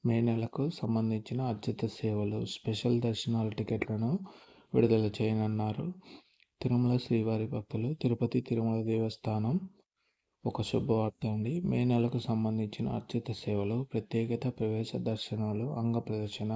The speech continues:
వసతి గదుల కోట విడుదలకు సంబంధించి షెడ్యూల్ ప్రకటించిందండి.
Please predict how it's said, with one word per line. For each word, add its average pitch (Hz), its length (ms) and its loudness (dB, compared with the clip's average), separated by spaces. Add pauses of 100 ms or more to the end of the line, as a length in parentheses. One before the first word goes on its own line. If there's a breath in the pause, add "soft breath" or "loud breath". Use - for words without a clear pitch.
(120)
వసతి 113 440 -2
గదుల 110 420 -2
కోట 107 320 -2 (100)
విడుదలకు 113 580 0
సంబంధించి 107 600 -4
షెడ్యూల్ 117 400 2
ప్రకటించిందండి. 104 920 -2